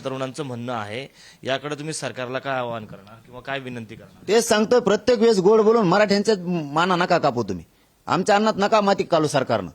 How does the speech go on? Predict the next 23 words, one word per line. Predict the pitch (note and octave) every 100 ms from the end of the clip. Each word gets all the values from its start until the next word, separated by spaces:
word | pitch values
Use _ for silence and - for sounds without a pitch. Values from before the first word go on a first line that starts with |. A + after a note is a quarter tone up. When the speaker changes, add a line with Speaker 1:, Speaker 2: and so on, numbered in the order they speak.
| _ _ _ _ _
Speaker 2:
त्यांना | F3+ G#3
आरक्षण | G3+ A3 F#3 A3
आहे, | G3+ D#3+ - _ _ -
त्यांना | F#3+ G#3
काही | A3
कामच | G#3 G#3+ A#3+
नाही | A#3 A#3+
विरोधाच्या | A#3+ A3 G#3 G3
पलीकडे | G#3 G3+ F3 F3
करायचं. | E3 D3 G2+ F2 _ _ _ _ _ _ _ _ -
त्यांच्या | G#3 G#3
लेकराचे | G#3+ A3 A3
ॲडमिशन | G#3 G#3+ G#3+ G#3
होणार | F#3+ G#3
आहे, | G#3+
ते | G#3+
नोकऱ्यात | G3+ G#3 A3 G#3
जाणार | G#3+ G#3+
आहे, | G#3+
ते | G#3+ G#3+
सगळ्या | G#3+ G#3+
भानगडीत | F3+ G3 G#3
त्यांचं | G3 A3 G3+